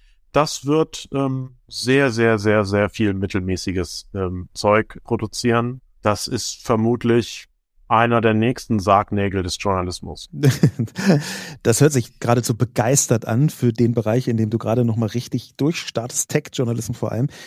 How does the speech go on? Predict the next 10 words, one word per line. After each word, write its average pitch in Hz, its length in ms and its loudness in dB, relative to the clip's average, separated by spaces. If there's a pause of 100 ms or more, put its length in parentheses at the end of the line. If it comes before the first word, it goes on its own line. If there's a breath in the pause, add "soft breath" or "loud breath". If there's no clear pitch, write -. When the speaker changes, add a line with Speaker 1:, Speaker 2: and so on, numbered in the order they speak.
(260 loud breath)
Speaker 2:
Ich - 240 0
glaube 185 460 0
tatsächlich 156 500 0 (240)
auch, 156 480 0
dass - 160 -6
da 160 140 -2
sehr 135 120 -2
viel 147 140 -4
passieren 143 480 -2
wird 175 340 -2